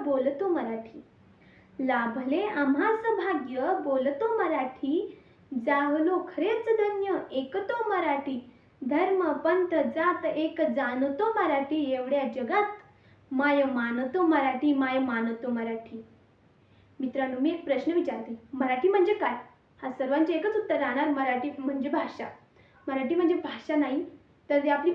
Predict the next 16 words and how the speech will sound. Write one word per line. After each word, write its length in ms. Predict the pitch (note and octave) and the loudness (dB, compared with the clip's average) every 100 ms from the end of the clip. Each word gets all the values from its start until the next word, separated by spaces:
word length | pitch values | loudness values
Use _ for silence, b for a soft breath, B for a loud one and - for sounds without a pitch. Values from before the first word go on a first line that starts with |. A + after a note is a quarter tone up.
| - | 2
ओळख 320 | C4 A#3+ B3 | 2 2 -2
आहे, 220 | A#3+ A3+ C4+ | -6 -6 -6
आपला 220 | C4+ F#4 | -4 -2
श्वास 380 | - E4 C#4 D4 | -2 0 0 0
आहे, 100 | E4 | 0
आपला 220 | D#4+ E4 | 0 0
अभिमान 420 | C#4+ A#3+ C4 F4+ | 0 0 0 0
आहे. 240 | F4+ C#4+ A#3 - b b b b _ | 0 -2 -6 -10 b b b b _
मराठी, 420 | C4+ C4 B3+ A#3+ A#3+ - - _ _ _ _ _ _ | -4 -2 -2 -4 -8 -12 -20 _ _ _ _ _ _
मराठी 640 | D4+ C4+ C4 B3+ D#4+ - - C4+ | 4 6 4 2 0 -2 -12 -4
छत्रपती 320 | C#4 E4 F4 | 0 0 0
शिवाजी 300 | F4+ E4 E4 | 2 2 2
महाराजांच्या 480 | E4 D#4 D#4 D4+ D#4 | 2 2 2 0 0
तलवारची 400 | D4+ D#4 D#4 D4 | 0 0 0 0
धार 260 | A#3+ C#4 | 0 0
आहे, 180 | B3+ A#3 | 0 -2